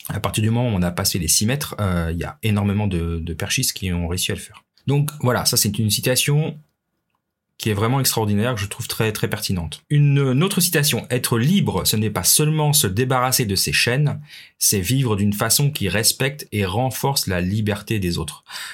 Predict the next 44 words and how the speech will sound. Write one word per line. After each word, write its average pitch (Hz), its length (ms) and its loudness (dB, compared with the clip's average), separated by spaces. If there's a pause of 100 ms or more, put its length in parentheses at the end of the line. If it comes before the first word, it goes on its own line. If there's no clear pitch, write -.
(140)
Alors 127 200 0
ça, 170 260 2
on 127 80 2
n'est 147 320 0 (540)
pas 156 100 0
très 151 220 0
loin 135 240 2
de 107 100 0
la 90 140 0
règle 110 280 0
d'or. 104 440 0 (240)
La 90 60 -4
règle 104 180 2
d'or 120 240 -2
qui 101 240 0
est, 113 240 2
euh, « 87 180 0
Ne 90 140 0
fais 104 140 0
pas 107 200 0
aux 107 220 0
autres 117 240 -4
ce - 80 -2
que - 120 -8
tu 101 200 -4
ne 95 100 0
voudrais 95 300 -4
pas 101 80 -2
qu'on 95 160 -6
te 85 100 -6
fasse. » - 480 -2 (420)
Hein, 98 140 0
c'est 85 280 0
vi-, 104 340 -4
c'est 95 180 -2
respecter 117 640 0
la 95 160 0
liberté 92 320 -2
des 80 160 -4
autres. 104 320 -8 (480)
Euh, 101 240 -2 (160)
aussi 160 460 2
une 139 340 4
citation 123 800 0